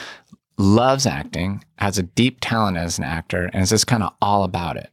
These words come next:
right? It's like an athlete who's, like, really good at something. So that's who you're meeting. And, and, like, a very wise, um, centered person, you know, like, who knows their authentic situation and knows not to, like, try to fake it,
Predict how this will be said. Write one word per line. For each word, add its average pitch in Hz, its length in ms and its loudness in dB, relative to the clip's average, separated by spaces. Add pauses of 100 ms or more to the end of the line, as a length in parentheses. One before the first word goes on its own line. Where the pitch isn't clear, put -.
right? 98 180 -4
It's - 120 -8
like 95 300 -4
an 85 180 0
athlete 98 540 -2
who's, 87 100 -2
like, 85 160 -4
really 90 340 2
good 90 180 -2
at - 100 -10
something. - 420 -8 (460)
So - 160 0
that's 113 240 0
who 117 180 2
you're 90 220 2
meeting. 90 500 0 (160)
And, 92 320 0
and, 95 140 2
like, 90 160 -2
a 90 60 -2
very 98 260 0
wise, 95 800 0
um, 85 320 -2
centered 123 600 0
person, 180 420 0 (120)
you 123 80 2
know, 113 80 4
like, 98 180 0
who 95 500 2
knows 131 600 2
their 110 240 2
authentic 107 560 -2
situation 113 840 0 (320)
and 104 180 2
knows 113 320 4
not 110 360 0
to, 110 120 -2
like, 98 540 0
try 104 260 -4
to 95 60 -4
fake 120 260 -4
it, - 160 -8